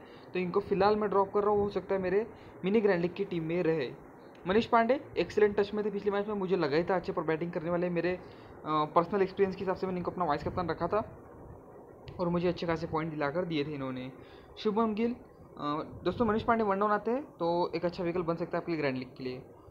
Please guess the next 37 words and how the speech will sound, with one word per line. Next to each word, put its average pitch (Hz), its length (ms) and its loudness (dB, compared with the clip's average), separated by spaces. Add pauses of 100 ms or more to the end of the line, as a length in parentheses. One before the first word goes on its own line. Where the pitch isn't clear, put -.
(140)
शुभमन 220 300 2
गिल 214 140 -2
की 208 100 -2
बात 208 180 4
करें 214 140 -2
दोस्तों, 208 240 0
तो 220 300 4
ख़राब 190 400 2
shot 190 220 0
खेलकर, 185 240 0
एक 185 180 -2
pull 190 140 4
shot 185 200 0
खेलकर 180 260 0
आउट 170 200 4
हुए 185 180 2
थे, 214 160 0
अ, 233 60 -6 (420)
मगर 165 420 2
he 190 120 0
has 190 200 6
a 180 100 -4
class, 185 280 4
तो 180 400 0
मुझे 175 160 -2
लगता 185 220 -2
है 180 60 -2
कि 180 100 -8
आज 156 200 -2
के 175 80 -4
match 165 200 -4
में 170 80 -4
अच्छा 160 120 -6
performance 156 480 -8
कर 151 140 -6
सकते 147 280 -12
हैं। 135 240 -6